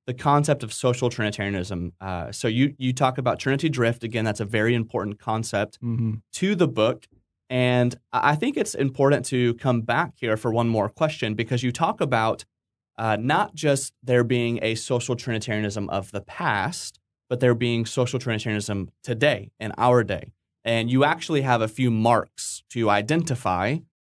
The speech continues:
Speaker 1: uh, social Trinitarianism. And so I'd love for you to, uh, just name a few of those marks, talk about a few of those marks for
Speaker 2: Yeah.
Speaker 1: our listeners, how they can identify social Trinitarianism today.
Speaker 2: Yeah, absolutely. I, I think one of the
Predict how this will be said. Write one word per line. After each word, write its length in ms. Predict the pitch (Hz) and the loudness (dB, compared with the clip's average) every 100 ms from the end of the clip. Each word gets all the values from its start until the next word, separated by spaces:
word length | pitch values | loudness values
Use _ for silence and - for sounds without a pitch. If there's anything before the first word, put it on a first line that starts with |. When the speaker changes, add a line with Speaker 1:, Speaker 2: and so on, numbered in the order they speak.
| _ | _
Speaker 1:
uh, 200 | - 95 87 - | -4 -4 -4 -10
social 320 | - 156 147 135 | 0 2 2 2
Trinitarianism. 720 | 123 113 110 92 - - - | 0 0 -2 -2 -6 -12 -10
And 120 | 117 | -2
so 100 | 120 | 2
I'd 140 | 113 113 | 2 4
love 240 | 143 160 | 2 0
for 160 | - 123 | 0 0
you 340 | 107 101 101 | 0 0 -2
to, 460 | - 110 101 101 - _ _ 107 | -2 0 0 -2 -8 _ _ -2
uh, 160 | 107 | 0
just 240 | 98 120 - _ - | 0 -6 -12 _ -2
name 220 | 120 160 | 2 2
a 60 | 165 | 2
few 220 | 175 170 | 4 4
of 80 | 156 | 4
those 200 | 147 151 | 2 2
marks, 440 | 139 131 127 - | 2 4 2 -2
talk 220 | - 135 | 2 2
about 140 | 143 127 | 4 2
a 40 | |
few 160 | 127 127 | 4 2
of 40 | |
those 160 | 117 120 | 2 2
marks 280 | 117 104 117 | 0 0 0
for 60 | |
Speaker 2:
Yeah. 60 | 107 | 2
Speaker 1:
our 60 | 98 | 0
listeners, 380 | 98 104 92 | -2 -6 -4
how 140 | 110 107 | -2 0
they 100 | 101 | -2
can 140 | 113 | -2
identify 560 | 98 101 104 107 95 95 | -2 -2 -4 -4 -4 -4
social 320 | - 101 101 | -4 -6 -6
Trinitarianism 560 | 107 101 107 92 90 98 | -4 -4 -4 -6 -8 -10
today. 320 | - 76 - _ | -8 -10 -12 _
Speaker 2:
Yeah, 180 | 160 185 | -2 0
absolutely. 800 | 135 131 139 - 135 139 123 117 - | 4 4 4 2 2 4 2 0 2
I, 140 | 123 - - | 0 0 0
I 120 | 160 | 2
think 240 | 254 208 | 2 2
one 160 | 190 185 | 4 4
of 100 | |
the 120 | 147 | 4